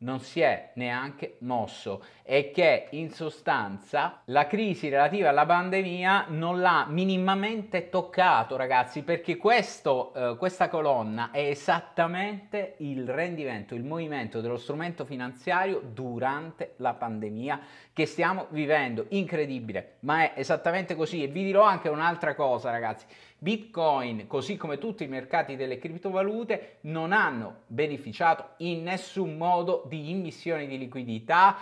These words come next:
eh, da che, insomma, c'è, ragazzi, c'è una stamperia su Twitter, questo è vero, comunque, mm, non si capisce ancora quanto influenza, diciamo, sul Bitcoin, magari gli dedicheremo un video a parte, comunque sì, questo sì, però io parlo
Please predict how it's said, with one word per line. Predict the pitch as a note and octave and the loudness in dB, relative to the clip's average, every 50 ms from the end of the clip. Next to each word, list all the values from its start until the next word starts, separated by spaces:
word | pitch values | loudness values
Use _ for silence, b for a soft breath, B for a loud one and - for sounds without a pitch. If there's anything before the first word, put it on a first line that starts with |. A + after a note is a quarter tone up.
| B B B | B B B
eh, | B A2+ A#2 A#2 G#2 G#2 F#2 C#2 E2 D#2 | B 0 2 2 2 0 -2 -4 -6 -12
da | D2 E2 - | -16 -14 -8
che, | - A2+ | -8 -8
insomma, | F2 - - G2+ E2 F#2+ | -8 -8 -10 -10 -10 -10
c'è, | G2 - G2 | -10 -10 -8
ragazzi, | F#2 G#2 A2 A2 A2 - A2 | -4 -2 -2 -2 -4 -6 -10
c'è | - B2 | -8 -6
una | A2 G#2+ G#2+ G#2+ A2 - - - - - - _ | -4 -4 -4 -6 -6 -8 -16 -20 -20 -20 -12 _
stamperia | - A#2+ A#2 A#2 A2+ - B2+ B2+ C3 B2 | 2 2 2 2 0 0 0 2 2 0
su | G2+ B2 A2+ A2+ | 0 -2 -8 -8
Twitter, | - D#3 D#3 C#3 C#3+ C3+ A#2+ A#2 G2 - - G#2+ | -6 -8 -4 0 2 2 2 2 -2 -8 -16 -2
questo | - C3+ C3 B2+ - - A#2+ - - - | 2 2 2 2 0 -4 -6 -8 -6 -4
è | - A#2 A#2 | -2 -2 -2
vero, | A#2 A2 C3+ C#3 C#3+ C#3+ C#3+ D3+ D#3 E3+ G3 G3 - - | 2 4 4 6 6 6 6 6 8 8 8 8 6 2
comunque, | - B2 A#2+ C3 B2+ - - C3 A#2+ A#2 - - | -4 -4 -4 -4 -6 -4 0 0 0 0 -2 -6
mm, | A#2+ A2+ A2+ A2+ A2 A2 A2 | -8 -6 -4 -4 -4 -4 -4
non | A2+ A#2 A#2 A2+ | -4 -4 -6 -6
si | - C#3+ | -8 -2
capisce | B2 B2+ A#2+ C3 A#2 - B2+ | -2 0 0 0 -2 -2 -2
ancora | A2+ A2+ - C3 A#2+ G#2+ | -2 2 4 4 4 4
quanto | - C3+ C3 B2 B2 B2 A#2+ | 2 0 0 0 0 -4 -6
influenza, | A#2+ A#2 - B2 B2 B2 B2 - - C3 | -8 -6 -4 2 2 2 2 0 -6 -6
diciamo, | A#2+ A2+ B2 B2 A#2+ A#2+ | -4 -2 0 0 0 -2
sul | A#2+ B2 C3 A#2 A2+ G#2+ | -4 -4 -4 -4 -4 -4
Bitcoin, | G#2 A#2 A#2+ A2+ - D#3+ D3+ B2+ B B B B B B | -6 -8 -8 -4 0 2 2 2 B B B B B B
magari | C3+ C#3+ D3 D#3+ D#3 D#3 C#3+ | 2 4 8 8 8 6 6
gli | C#3 C#3 C3+ | 0 -2 0
dedicheremo | B2+ C#3 C3 B2+ B2+ B2 C3+ C3 C3 C3+ C3 C3 B2+ - - | 0 0 0 0 0 2 4 6 6 4 4 2 -2 -2 2
un | F3 F#3 F#3 D3 | 2 2 2 2
video | C3 D#3 D3+ C#3 C#3+ D3+ | 0 -4 0 4 4 4
a | D#3 | 4
parte, | D#3 - D#3+ C#3+ C#3 - - A2+ | 6 8 8 8 8 8 4 0
comunque | A#2 B2+ C3+ B2 - A2+ | 0 0 -2 -2 -2 -4
sì, | A2+ - A#2+ G2 | -4 -4 -6 -6
questo | - - D3+ D3 C#3+ - - C#3 | -2 2 2 2 2 0 -4 -6
sì, | - - B2+ A2 | -4 -4 -8 -4
però | - B2 D3 D#3+ D3+ | 0 2 2 2 4
io | D3+ D3+ - | 2 0 2
parlo | - F3+ E3 D#3 C#3+ B2 A#2 A2 - | 4 6 6 6 6 4 0 -4 -4